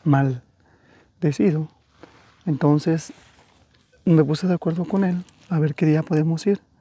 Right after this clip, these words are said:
pero sinceramente no me dio nada de confianza. Así es que, pues, yo pienso que lo mejor va a ser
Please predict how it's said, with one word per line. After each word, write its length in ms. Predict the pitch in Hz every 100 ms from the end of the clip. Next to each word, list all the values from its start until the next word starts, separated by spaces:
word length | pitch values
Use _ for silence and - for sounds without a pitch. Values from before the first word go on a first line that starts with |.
| _ _ _ _ _ _ _
pero 440 | - 165 175 160 160 _ _
sinceramente 880 | _ 160 143 170 160 156 156 - 170 156 _ _ _ _ _ _ -
no 120 | 147
me 120 | 139
dio 300 | 139 139 143 _ - - _ -
nada 480 | 135 135 135 135
de 160 | 135 139
confianza. 760 | - 135 131 131 120 - - _ _ _ _ _ _ _ _ _ _ _ _ _ _ _ _ _ _
Así 280 | - 147 139
es 100 | 147
que, 340 | - 175 180 180
pues, 120 | 151
yo 80 | 151
pienso 280 | 170 165 175
que 120 | 160
lo 120 | 147
mejor 280 | 143 151 147
va 60 |
a 60 | 160
ser 180 | -